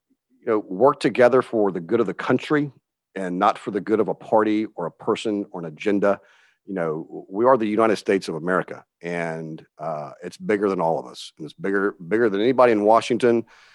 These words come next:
You know, we elect these leaders, uh, to go do a job, and that's do the best thing you can for our country. And, uh,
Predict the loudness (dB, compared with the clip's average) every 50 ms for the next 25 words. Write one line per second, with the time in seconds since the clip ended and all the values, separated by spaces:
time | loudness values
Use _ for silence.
0 | _ _ _ _ _ -10 -4 -2 -2 -2 0 -2 -2 2 4 4 2 2 0 -6
1 | -6 -4 -2 0 0 2 2 0 -2 -4 -8 -12 -20 _ _ _ _ _ _ -4
2 | -2 0 0 0 -2 -2 -2 -2 0 0 0 -2 -2 0 2 4 4 4 2 -4
3 | -8 -8 -2 -2 -2 -2 -4 -14 -14 -14 _ -20 _ _ _ -12 -10 -8 -8 -8
4 | 0 4 4 4 4 0 _ _ _ -2 -2 -2 0 -2 -4 -6 -2 0 0 0
5 | 0 -2 -4 0 0 0 0 0 -4 -8 -8 -8 -8 -8 -6 -8 -10 -12 -12 _
6 | _ _ _ _ _ _ _ _ _ _ _ _ _ -12 -8 -6 -4 -4 -4 -4
7 | -4 -4 -4 -4 -2 0 2 2 2 2 2 0 -2